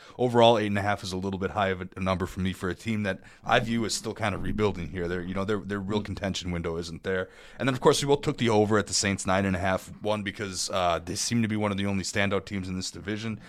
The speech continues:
Speaker 1: They seem to be good all around. I think they're gonna get improved quarterback play in Derek Carr, and they're just, uh, they're on the right trajectory here. They seem, I mean, it's just the most talent for me, uh, in, you know, in this entire division that is bad,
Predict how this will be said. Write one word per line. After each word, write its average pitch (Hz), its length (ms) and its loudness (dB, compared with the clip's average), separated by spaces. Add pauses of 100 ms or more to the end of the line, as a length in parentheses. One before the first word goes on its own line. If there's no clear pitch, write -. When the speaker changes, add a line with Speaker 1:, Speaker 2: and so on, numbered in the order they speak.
(160)
Speaker 1:
They 95 100 -4
seem 101 180 -2
to 90 60 -2
be 90 80 -6
good 101 180 -2
all 95 180 6
around. 90 360 2
I - 40 4
think 95 180 -8
they're 95 100 -8
gonna 92 120 -4
get 90 120 -6
improved 92 340 -8
quarterback 95 500 0
play 98 200 -2
in 92 80 -4
Derek 90 280 -2
Carr, 104 300 -2
and 90 100 -6
they're 98 120 -8
just, 104 240 -10
uh, 104 140 -4 (260)
they're 117 100 4
on 127 80 6
the 117 80 4
right 113 160 6
trajectory 98 540 2
here. 87 160 0
They 90 100 0
seem, 92 300 -2
I 95 100 2
mean, 95 240 -2
it's 98 140 -6
just 104 160 -2
the 113 40 -4
most 110 260 -2
talent 107 320 -2
for 98 120 -6
me, 98 220 -2 (280)
uh, 95 240 4
in, 95 140 -6
you 95 160 -6
know, 87 140 -4
in 92 100 -4
this 85 160 -6
entire 92 260 -4
division 87 600 -10
that 98 260 -4
is 87 80 -6
bad, 98 320 -4